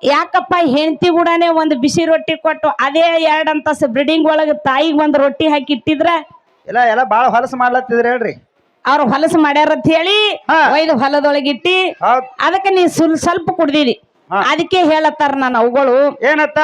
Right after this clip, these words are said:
Speaker 1: ಏ ತಂಗಿ, ಆ ಕರ್ಣನ ಹಂಟೆ ನಿನ್ನ ಜೊತೆ ಮಾತಾಡ್ಲಕತ್ತಾನಲ್ಲ ಗೌಡ್ಯ,
Speaker 2: ಹಾ.
Speaker 1: ಅವನು ಒಂದ್ ಜರ ಆ ಕಡೆ ಕಳಸ ಮಂಗಳಾರತಿ ಮಾಡ್ತೀನಿ ಅಂತ ಗುಡ್ಯಾಗ ಕೂತ್ ಹೆಣ್ಮಕ್ಳು ಕರ್ಯಾಕತ್ತಾರ.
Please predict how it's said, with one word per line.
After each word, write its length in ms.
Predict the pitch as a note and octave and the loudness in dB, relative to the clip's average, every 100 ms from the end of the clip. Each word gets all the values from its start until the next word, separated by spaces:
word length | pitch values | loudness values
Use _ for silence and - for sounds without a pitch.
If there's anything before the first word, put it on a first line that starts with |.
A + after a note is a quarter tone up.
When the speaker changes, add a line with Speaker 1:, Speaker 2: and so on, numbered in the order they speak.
| C4+ - | 0 0
Speaker 1:
ಏ 80 | D#4+ F#4 | 0 0
ತಂಗಿ, 500 | F#4+ F#4 F#4 F#4 F4 | 0 0 2 2 2
ಆ 240 | D#4+ C#4+ | 0 -2
ಕರ್ಣನ 520 | E4 F4 E4 F4+ G4 F#4+ | -2 0 0 2 0 2
ಹಂಟೆ 380 | F4 D#4+ F4+ | 0 0 0
ನಿನ್ನ 200 | F4 F4 D#4+ | 2 2 2
ಜೊತೆ 320 | C4 D4+ E4 | 2 0 0
ಮಾತಾಡ್ಲಕತ್ತಾನಲ್ಲ 1000 | D#4+ D4 D4 D#4+ D#4 D#4 D4+ D4+ D4 C#4 B3+ | 0 0 0 0 0 0 -2 0 0 0 0
ಗೌಡ್ಯ, 320 | B3+ C4 C#4 | 2 2 2
Speaker 2:
ಹಾ. 760 | B3+ D4+ D#4+ C#4 E4+ F#4 C#4+ E3+ F4 | 0 2 0 0 2 2 2 2 2
Speaker 1:
ಅವನು 240 | G#4+ G#4+ | 4 4
ಒಂದ್ 120 | G#4 G4 | 2 2
ಜರ 140 | G4 | 2
ಆ 40 | F#4+ | 0
ಕಡೆ 200 | G4 F4+ | 0 0
ಕಳಸ 320 | - G4+ G4+ | 0 0 2
ಮಂಗಳಾರತಿ 580 | F#4+ F4 F4+ F4 E4 D#4+ | 2 2 2 2 2 0
ಮಾಡ್ತೀನಿ 440 | D#4+ D#4 D#4 D#4 D4+ | 2 2 0 0 0
ಅಂತ 140 | D#4 | 0
ಗುಡ್ಯಾಗ 320 | C#4 B3 D4 D#4 | 0 0 0 0
ಕೂತ್ 280 | D#4 D#4 | -2 -2
ಹೆಣ್ಮಕ್ಳು 440 | A#3 C4 C4+ C#4 C4 | 0 2 0 -2 -4
ಕರ್ಯಾಕತ್ತಾರ. 600 | C#4 C4 B3+ B3+ B3 A3+ | 0 0 0 -2 -2 -2